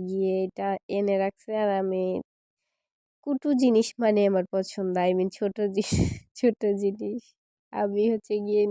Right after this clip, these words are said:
নিয়ে এস-, চলে আসছি। আর এই যে আব্বু সুন্দর করে দইগুলো বেঁধে দিছে। আর এখানে এখনো মাছ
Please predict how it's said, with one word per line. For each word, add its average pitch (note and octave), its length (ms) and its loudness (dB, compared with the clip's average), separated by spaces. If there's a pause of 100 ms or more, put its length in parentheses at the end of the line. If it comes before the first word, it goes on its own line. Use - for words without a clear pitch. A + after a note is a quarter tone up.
(120)
নিয়ে G#3 360 0
এস-, G3+ 300 -4 (680)
চলে A3+ 280 6
আসছি। G#3+ 320 0 (120)
আর G3 180 6
এই F#3+ 180 4
যে G3+ 200 0 (840)
আব্বু F#3+ 300 -2
সুন্দর G#3 420 -2
করে F#3+ 280 -2 (100)
দইগুলো F#3 520 2
বেঁধে F#3+ 380 0
দিছে। F#3 480 0 (1040)
আর F3+ 420 -4 (800)
এখানে G3 440 -2 (360)
এখনো G3 280 0
মাছ F#3+ 220 2